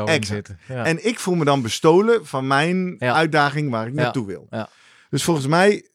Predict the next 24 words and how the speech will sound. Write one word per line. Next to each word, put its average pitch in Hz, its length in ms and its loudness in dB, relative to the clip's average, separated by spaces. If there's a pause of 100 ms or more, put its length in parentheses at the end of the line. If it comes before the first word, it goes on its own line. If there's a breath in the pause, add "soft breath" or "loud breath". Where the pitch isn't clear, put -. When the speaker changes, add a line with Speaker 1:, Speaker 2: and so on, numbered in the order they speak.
Speaker 2:
is 139 340 0
de 127 180 2
genuanceerde 127 720 0
standpunt 139 460 -6
als 92 160 -12
volgt. 170 420 -2 (640 soft breath)
Ik 196 200 0
zou 156 200 4
het 110 120 0
mooi 147 220 2
vinden 156 300 -2
als 120 180 -8
organisatoren 120 960 -2
in 123 160 -8
dit 143 200 -4
soort 143 180 -6
scenario's 123 720 0
en 117 220 -4
waarbij 110 320 -2
ze 104 220 -8
echt 214 240 -4
denken, 104 340 -12
"Hey, 107 340 -8 (120 soft breath)
Speaker 1:
Ja. 131 200 -4